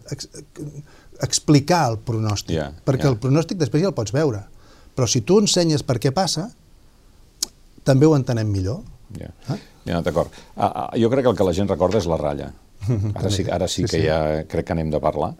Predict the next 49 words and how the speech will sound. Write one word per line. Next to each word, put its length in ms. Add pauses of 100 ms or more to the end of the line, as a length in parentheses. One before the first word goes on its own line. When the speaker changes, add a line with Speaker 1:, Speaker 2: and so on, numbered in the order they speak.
(400)
Speaker 2:
No 100
sé 140
de 100
qui 140
va 80
ser 160
idea, 300 (760)
però 260
fins 280
i 40
tot 140
diries, 380
«Escolta, 260
jo, 120
és 120
que 80
a 80
mi, 140 (100)
de 160
tot 220
el 100
que 120
diuen, 260
l'únic 260
que 80
m'interessa 680 (600)
Speaker 1:
Sí, 160
és 80
la 80
ratlla 240
Speaker 2:
és 60
Speaker 1:
aquesta. 180
Speaker 2:
la 80
ratlla 240
aquella». 300 (260)
Speaker 1:
Hi 140
ha 80
hagut 180
molt 220
de 20
debat 240
sobre 180
com 220
l'havíem 320
de 100
fer, 220
eh? 80
Ara 300 (320)
la, 180